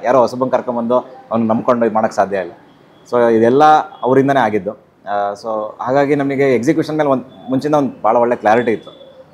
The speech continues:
ಯಾಕೆಂದರೆ ತುಂಬ short ಫಿಲ್ಮ್ಸ್‌ಗಳು ಮಾಡ್ಕೊಂಡು ಬಂದಿದ್ದೆ, ಎಲ್ಲ ಲೋ budget short films, with zero budget short films ಮಾಡಿದ್ದೀನಿ. ಒಂದು ಇಪ್ಪತ್ತು short films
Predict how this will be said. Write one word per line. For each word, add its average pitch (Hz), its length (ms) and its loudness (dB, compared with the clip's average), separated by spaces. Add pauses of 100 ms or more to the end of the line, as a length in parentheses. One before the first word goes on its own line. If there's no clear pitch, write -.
(140)
ಯಾಕೆಂದರೆ 131 260 0
ತುಂಬ 127 200 2
short 110 220 0
ಫಿಲ್ಮ್ಸ್‌ಗಳು 123 320 -4
ಮಾಡ್ಕೊಂಡು 107 340 -2
ಬಂದಿದ್ದೆ, 92 340 -4 (320)
ಎಲ್ಲ 120 140 4
ಲೋ 120 200 6
budget 127 240 4
short 117 160 0
films, 120 320 0
with 107 480 -4
zero 135 160 6
budget 127 220 4
short 120 160 -2
films 120 240 -6
ಮಾಡಿದ್ದೀನಿ. 101 400 -6
ಒಂದು 104 140 -6
ಇಪ್ಪತ್ತು - 320 -4 (360)
short 117 180 -2
films 113 380 -4